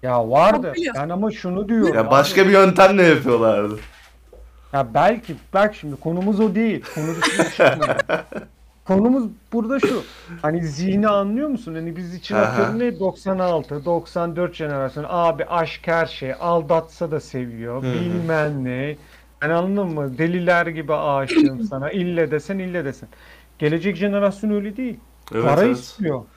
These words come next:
Speaker 3: Şey bir de
Speaker 2: Ama
Speaker 3: lan,
Speaker 1: demek is-
Speaker 3: Türkiye gibi ülkede bir kızın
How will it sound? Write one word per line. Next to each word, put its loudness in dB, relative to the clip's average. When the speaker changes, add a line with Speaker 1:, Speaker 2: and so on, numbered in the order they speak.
Speaker 3:
Şey 2
bir 4
de 8
Speaker 2:
Ama 6
Speaker 3:
lan, 4
Speaker 1:
demek -8
is- -20
Speaker 3:
Türkiye 2
gibi 0
ülkede 2
bir -6
kızın 0